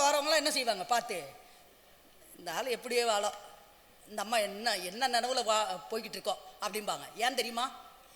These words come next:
இறக்கி வைக்கணுங்கிறது தான் நல்ல ஞானம். பஸ்ல ஏறிட்டோமா,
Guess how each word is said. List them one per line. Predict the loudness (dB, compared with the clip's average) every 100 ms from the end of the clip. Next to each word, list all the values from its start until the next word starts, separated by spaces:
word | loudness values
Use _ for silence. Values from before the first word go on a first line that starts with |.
| -20 -10
இறக்கி | -2 2 2 2 -2
வைக்கணுங்கிறது | -2 -4 0 2 2 2 0 0 0
தான் | 0 0 -2 -12 -18 -6
நல்ல | -2 0 0
ஞானம். | 0 2 2 2 -6 -16 -20 -20 -20 -20 -20 -20 -20 -20 -20 -20 -2
பஸ்ல | 2 6 8 8 10 10
ஏறிட்டோமா, | 10 6 6 8